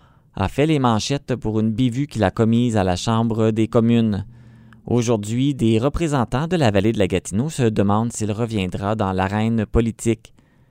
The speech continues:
Laurent Fortin, maire de Bloussy, a une opinion bien claire sur le sujet.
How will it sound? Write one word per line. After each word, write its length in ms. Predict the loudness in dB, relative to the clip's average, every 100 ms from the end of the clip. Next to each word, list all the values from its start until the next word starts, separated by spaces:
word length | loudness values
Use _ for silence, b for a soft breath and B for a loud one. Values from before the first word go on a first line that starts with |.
| _ _ 0
Laurent 260 | 2 2
Fortin, 520 | 0 -2 -2 0 2
maire 260 | 4 2 2
de 100 | 0
Bloussy, 540 | -4 -4 -6 -6 -8 b b b -2
a 100 | 0
une 200 | 0 -2
opinion 420 | -2 0 0 -2
bien 260 | -2 -2
claire 560 | 0 0 2 4 2 0
sur 220 | 0 0
le 100 | 0
sujet. 400 | 0 0 2 0